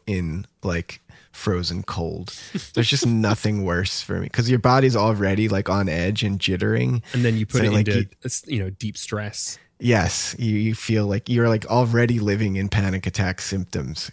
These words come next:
Speaker 1: I, I would not have made it <laughs> through this production. <laughs>
Speaker 2: I, I mean, kind of the opposite, but, like,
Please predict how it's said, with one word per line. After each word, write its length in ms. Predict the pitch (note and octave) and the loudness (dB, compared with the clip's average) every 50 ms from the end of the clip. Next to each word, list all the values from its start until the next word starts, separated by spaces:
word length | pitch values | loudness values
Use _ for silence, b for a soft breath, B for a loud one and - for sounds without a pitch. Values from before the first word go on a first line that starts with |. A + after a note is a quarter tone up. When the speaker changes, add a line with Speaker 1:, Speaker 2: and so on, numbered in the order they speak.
| - | -10
Speaker 1:
I, 240 | - E2 - - G2 | -10 -8 -6 -4 -4
I 40 | G2+ | -4
would 160 | G2+ G2+ F2+ F2+ | -4 -4 -4 -4
not 240 | D2+ D2+ - - | -4 -4 -4 -4
have 280 | F2 E2 F2 - - - - _ - - | -4 -6 -6 -8 -10 -14 -16 _ -12 -6
made 300 | G2 A2 G2+ F#2 F2+ - | -4 -2 -2 -2 -2 -4
it 100 | - - | -6 -4
<laughs> 60 | - | 0
through 300 | - A#2+ - - D3+ D3+ | 0 2 4 4 4 4
this 380 | C3+ A#2+ A#2+ A2+ - B2+ - - | 4 4 2 0 -2 -4 -4 -2
production. 540 | - B2+ A2+ F#2+ G#2+ - - - - A#2 - - - | 0 0 0 0 0 -2 0 0 2 0 0 -2 -4
<laughs> 0 | - - C3+ - - - - - - - - - - - _ _ _ _ _ - - B B B2 B B B B B B B _ B B B B B B B B B B B B _ - | -6 -6 -6 -6 -6 -4 -4 -4 -4 -6 -8 -8 -8 -10 _ _ _ _ _ -20 -18 B B -8 B B B B B B B _ B B B B B B B B B B B B _ -2
Speaker 2:
I, 160 | C3+ C#3+ E3 | 0 0 0
I 80 | D#3+ | 0
mean, 300 | D3+ D#3 D#3 D3+ D3+ D3 - _ _ _ _ _ _ _ _ - | 2 2 2 2 0 -2 -4 _ _ _ _ _ _ _ _ -8
kind 220 | - - E3 F#3+ | -4 -2 -2 0
of 60 | F3 | 0
the 120 | C#3+ B2+ - - | -2 -4 -4 -6
opposite, 480 | A2 - - B2 - - D#3+ C3+ B2+ | -8 -6 -4 -4 -2 -2 -4 -4 -6
but, 120 | - B2+ A#2+ | -6 -4 -4
like, 140 | A#2 G#2+ | -2 -4